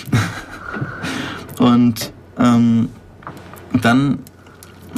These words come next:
hat man eben verschiedene Eingabemodi. Also man kann zum Beispiel mit I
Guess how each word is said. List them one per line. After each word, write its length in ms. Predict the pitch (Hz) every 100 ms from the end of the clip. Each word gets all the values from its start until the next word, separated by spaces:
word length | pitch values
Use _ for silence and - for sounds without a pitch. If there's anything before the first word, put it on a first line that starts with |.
| 120
hat 200 | 117 127
man 180 | 117
eben 540 | 113 117 110 107 104 104
verschiedene 580 | - 110 120 110 107 85 - -
Eingabemodi. 960 | - 113 131 135 135 139 139 139 135 131
Also 260 | 107 104
man 160 | 104 104
kann 180 | 104 110
zum 120 | 107
Beispiel 260 | 104 - 104
mit 220 | 104 -
I 260 | 135 147